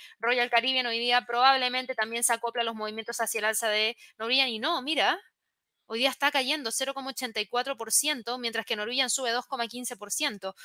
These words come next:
Bueno, ahí, eh, pierde un poquito de terreno. Qué raro que no se acople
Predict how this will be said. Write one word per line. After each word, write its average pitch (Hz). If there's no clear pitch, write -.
Bueno, 226
ahí, 233
eh, 202
pierde 247
un 233
poquito 226
de 240
terreno. 214
Qué 240
raro 269
que 262
no 254
se 269
acople 196